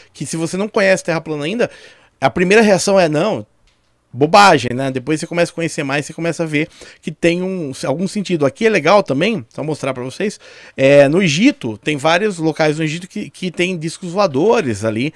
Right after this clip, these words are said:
né? Nos hieróglifos do Egito também,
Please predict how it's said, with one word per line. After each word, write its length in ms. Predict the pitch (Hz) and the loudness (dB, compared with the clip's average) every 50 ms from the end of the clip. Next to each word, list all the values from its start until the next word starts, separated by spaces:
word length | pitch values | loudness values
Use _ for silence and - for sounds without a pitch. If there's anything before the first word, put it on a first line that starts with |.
| _ - - _ _ | _ -20 -20 _ _
né? 220 | - 110 123 156 - _ _ _ - | -6 -4 -4 -4 -6 _ _ _ -6
Nos 260 | 117 123 135 127 123 | -2 0 0 0 -2
hieróglifos 1120 | 151 156 160 151 143 127 131 147 160 147 131 117 120 123 127 120 - - - 113 113 101 98 | -2 -2 0 0 0 2 2 2 2 2 -2 -8 -10 -10 -10 -10 -10 -12 -10 -8 -8 -8 -6
do 240 | 98 110 113 120 | -4 -2 -2 -2
Egito 540 | 120 104 82 85 98 131 180 190 - 113 104 | -2 -4 -6 -6 -6 -4 -4 -4 -4 -6 -6
também, 400 | - - 113 110 117 131 156 160 | -8 -8 -6 -2 -2 -2 -2 -4